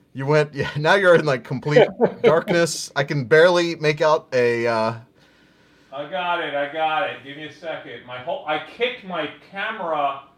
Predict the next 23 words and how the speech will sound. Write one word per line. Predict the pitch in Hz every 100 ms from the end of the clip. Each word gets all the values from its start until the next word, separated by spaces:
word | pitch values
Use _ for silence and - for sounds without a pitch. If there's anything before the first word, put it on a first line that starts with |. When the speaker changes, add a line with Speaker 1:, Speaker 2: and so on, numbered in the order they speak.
| _ _ _ -
Speaker 3:
uh, | 139 139 175 - 143
Speaker 1:
<laughs> |
Speaker 3:
wire | 143 143 135 131 127 127 -
<laughs> | - 247 - - -
out | -
of | 202
the | 156 147
wall | 185 185 135 127 139 - 175
in | 139
excitement. | 123 - 170 175 123 120 123 _ _ _ _ _ _ _ _ _ _ _ _ _ _
And, | 160 147 147
Speaker 1:
Uh, |
I | 117 123
Speaker 3:
uh, | -
Speaker 1:
think, | 143 - _ _ _ _
sounds | 165 175
like | 208
you | 185
kicked | 151 185
your | 165
microphone | 147 151 151 151 127
off | 123 -
the | 120